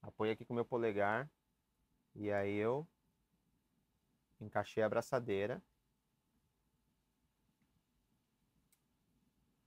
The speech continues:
Cara, com o tempo vocês... Deixa eu voltar aqui,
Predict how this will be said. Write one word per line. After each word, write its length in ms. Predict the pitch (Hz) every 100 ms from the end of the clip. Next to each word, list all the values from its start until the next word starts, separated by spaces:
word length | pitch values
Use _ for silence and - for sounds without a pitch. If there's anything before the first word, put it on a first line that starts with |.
| _ _ _ _ -
Cara, 240 | 139 117
com 160 | 139 135
o 40 |
tempo 280 | 135 151 151
vocês... 540 | 139 - 139 120 - -
Deixa 200 | - 147
eu 40 |
voltar 260 | 123 113 107
aqui, 220 | -